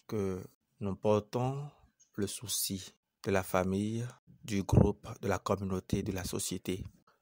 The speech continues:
Le tueur de prophètes, c'est celui qui démobilise, celui qui décourage, celui qui, par, par sa pensée, ses pensées, ses paroles et ses actions, empêche l'avènement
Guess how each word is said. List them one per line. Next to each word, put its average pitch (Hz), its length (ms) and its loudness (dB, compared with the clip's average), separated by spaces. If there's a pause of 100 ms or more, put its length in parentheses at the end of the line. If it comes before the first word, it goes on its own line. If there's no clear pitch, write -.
Le 107 180 0
tueur 135 420 -2
de 117 120 -4
prophètes, 117 560 -4
c'est 92 260 -4
celui 107 420 -2
qui 107 480 -4
démobilise, 107 1300 2
celui 101 260 -2
qui 107 140 -4
décourage, 104 880 -6 (260)
celui 113 460 2
qui, 107 460 0 (1200)
par, 101 480 2 (600)
par 110 200 6
sa 110 140 6
pensée, 104 640 2
ses 117 240 4
pensées, 104 800 -2 (380)
ses - 260 6
paroles 101 640 0
et - 40 -8
ses 107 220 2
actions, - 480 -6 (380)
empêche 123 520 4
l'avènement 101 1120 2